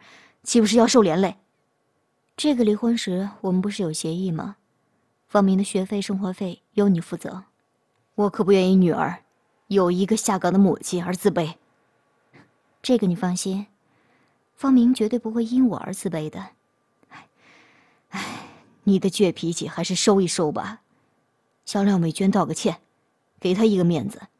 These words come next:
她就会报告退给你，事情就了了。你是来当说客的，你觉得我会道歉吗？方维雄一时语塞。此事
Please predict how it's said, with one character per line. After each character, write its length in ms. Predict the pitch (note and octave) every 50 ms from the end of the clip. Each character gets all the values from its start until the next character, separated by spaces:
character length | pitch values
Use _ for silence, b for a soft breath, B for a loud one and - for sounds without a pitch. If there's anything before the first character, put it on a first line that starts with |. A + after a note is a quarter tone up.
| _ _ _ _ _ _ _ _ _ _ _ _
她 140 | - - G3+
就 120 | F#3+ G3+
会 100 | G3 G3
报 180 | F3+ G3+ F#3+ F3
告 180 | E3+ - E3+ E3+
退 220 | - - G3 F3
给 100 | - D3
你， 280 | C#3+ C#3+ - G3+ G3 - _ _ _ _ _ _ _ _ _
事 180 | - - A3 G3
情 120 | G3 G3
就 100 | F#3+ G#3
了 120 | F#3 E3+ - -
了。 220 | - - - F3 - _ _ _ _ _ _ _ _ _ _ _ _ _ _ _ _ _ _ _ _ _ _ _ _ _ _ _ _ _ _ _ _
你 180 | - A3 A3 A3
是 120 | G#3+ -
来 140 | B3 A3 G3+
当 180 | G#3+ - A#3 A#3
说 240 | - - D4 C4 G3+
客 200 | - - - -
的， 240 | - - - G#3 - _ _ _ _ _ _ _ _ _ _ _ _ _ _ _ _ _ _ _ _ _
你 160 | _ - A3+ G#3+
觉 140 | - A3 G#3+
得 120 | A3 G#3
我 100 | F3+ D#3+
会 220 | D#3 - A3+ G#3 F#3+
道 160 | F3+ D#3+ D#3
歉 240 | - - E3 C#3 -
吗？ 220 | - - G3+ - _ _ _ _ _ _ _ _ _ _ _ _ _ _ _ _ _ _ _ _ _ _ _ _ _ _ _ _ _ _ _
方 240 | - A#3 A#3 A3+ A3
维 140 | A3 A3+
雄 320 | A3+ - - F#3+ E3+ G3 G#3+
一 140 | A3+ G#3+ F#3+
时 200 | - - F3 F3+
语 160 | E3+ D3+ C#3+
塞。 260 | - - F3+ - - - _ _ _ _ _ _ _ _ _ _ _ _ _ _ _ _ _ _ _ _ _ _ _ _ _ _ _ _ _ _ _ _ _
此 240 | - - A3 G#3
事 540 | G3+ - - A3 G#3+ G3 F#3 F3+ E3+ E3 -